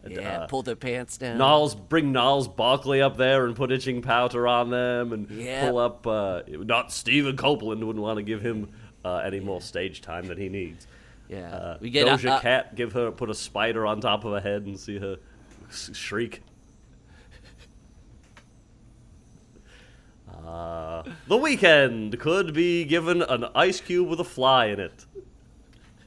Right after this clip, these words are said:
Speaker 1: And the audience would watch that and cheer and cheer. There would be no music, and we would not be mic'd up. You just, they just see us silently on the big screens,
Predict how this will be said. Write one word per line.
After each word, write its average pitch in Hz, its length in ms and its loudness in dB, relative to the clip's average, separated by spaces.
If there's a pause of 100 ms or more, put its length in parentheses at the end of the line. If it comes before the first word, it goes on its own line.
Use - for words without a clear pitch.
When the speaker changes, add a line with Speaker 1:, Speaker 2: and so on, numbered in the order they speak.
(1200)
Speaker 1:
And 104 120 -8
the 110 80 -2
audience 120 400 2
would 107 140 -6
watch 107 380 -2
that 98 280 -4
and 87 380 -14
cheer 147 500 -2
and 123 100 -4
cheer. 117 280 -2 (140)
There 247 120 6
would 208 120 8
be 170 120 6
no 151 180 6
music, 135 480 0
and 135 160 2
we 139 100 0
would 135 160 0
not 165 240 4
be 131 120 0
mic'd 127 340 0
up. 139 340 -2 (640)
You 127 160 0
just, 131 360 -4
they 127 120 2
just 131 240 -2
see 135 140 2
us 135 140 2
silently 117 640 2
on 107 180 -2
the 104 60 -6
big 104 240 -4
screens, - 640 -6